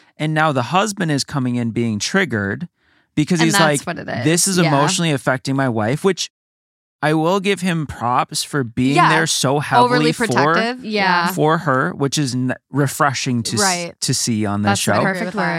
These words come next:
Speaker 2: word.
Speaker 1: But given that, I feel like it's all a giant miscommunication.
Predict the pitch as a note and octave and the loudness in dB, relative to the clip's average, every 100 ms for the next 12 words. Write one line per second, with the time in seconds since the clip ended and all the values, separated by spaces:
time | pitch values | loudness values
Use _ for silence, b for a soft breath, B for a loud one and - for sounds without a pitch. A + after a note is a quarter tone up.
0 | E3+ - - A2+ E3+ E3+ - _ _ - | -6 -14 -12 0 2 2 -2 _ _ -2
1 | E3 F#3+ G#3+ D3+ C3 C#3+ - C#3+ - - | 0 0 0 2 2 2 -2 -4 -4 -4
2 | G3 G3 F3 D3+ - _ _ - F3+ G3 | 0 0 -2 -6 -8 _ _ -10 -2 0
3 | A3 A3 G#3 G3 E3 A#2+ A#2+ D#3+ F#3+ G3+ | 2 2 2 0 0 -2 -2 2 2 2
4 | D3+ E3 - D#3+ D3+ C#3 C#3 C3+ - C3 | 0 -2 -2 -2 -2 -2 -2 -2 -2 -4